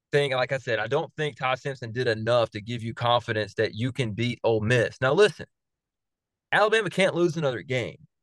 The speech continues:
Like, if they lose, and I, I wanna know, like, you could potentially say, "Well, if they lose to Ole Miss and they win out, they can get to the S E C championship, win the game." I get it. But listen, if they lose this week,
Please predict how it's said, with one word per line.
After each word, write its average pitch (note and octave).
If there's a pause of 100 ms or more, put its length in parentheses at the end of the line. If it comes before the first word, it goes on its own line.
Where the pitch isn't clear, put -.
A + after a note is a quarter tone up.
(500)
Like, C3+
if C#3+
they F3+
lose, G3
and F#3+
I, D#3
I C#3+
wanna E3+
know, E3
like, C#3+
you C3
could D#3
potentially D3
say, C#3+
"Well, C3+
if B2+
they C3+
lose D3
to -
Ole C3+
Miss C3
and C3
they B2+
win B2
out, A#2
they A#2+
can A2+
get B2
to A#2+
the A#2
S A2+
E -
C -
championship, A2+
win G#2+
the G2+
game." G#2 (100)
I D#3+
get A2
it. - (520)
But D#3+
listen, D#3
if D3+
they G#3+
lose F3
this D#3
week, D#3+